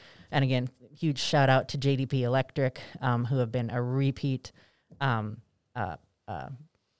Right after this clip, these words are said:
sponsor and, and, and again, and have stepped up and said, "We're still gonna give you money for twenty twenty-one because we believe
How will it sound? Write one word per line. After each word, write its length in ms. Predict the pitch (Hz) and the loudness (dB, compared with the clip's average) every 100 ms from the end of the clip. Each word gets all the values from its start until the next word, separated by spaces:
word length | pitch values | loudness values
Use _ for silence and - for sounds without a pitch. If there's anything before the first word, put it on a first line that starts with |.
| _ _ _ | _ _ _
sponsor 720 | - - 139 139 151 135 135 - - - | -6 0 0 2 2 2 0 -4 -14 -2
and, 360 | 123 117 113 | 0 0 0
and, 140 | 110 123 | 0 0
and 100 | 120 | 0
again, 240 | 117 135 | 0 0
and 140 | 127 120 | 2 2
have 140 | 127 | 0
stepped 360 | - 143 - 143 | 2 2 4 2
up 200 | 123 - | 2 2
and 140 | 127 | 0
said, 300 | - 131 120 - - _ _ _ _ _ - | 2 2 0 -4 -20 _ _ _ _ _ -2
"We're 220 | 147 143 | 2 2
still 220 | - 147 | 2 0
gonna 160 | 135 127 | 0 0
give 140 | 127 | 0
you 60 | 127 | 0
money 160 | 123 117 | -2 -4
for 140 | 127 | -6
twenty 220 | 139 120 | -6 -6
twenty-one 360 | 117 123 117 113 | -4 -4 -4 -6
because 240 | 107 117 | -6 -6
we 160 | 120 123 | -4 -4
believe 500 | 120 120 117 110 | -4 -4 -4 -6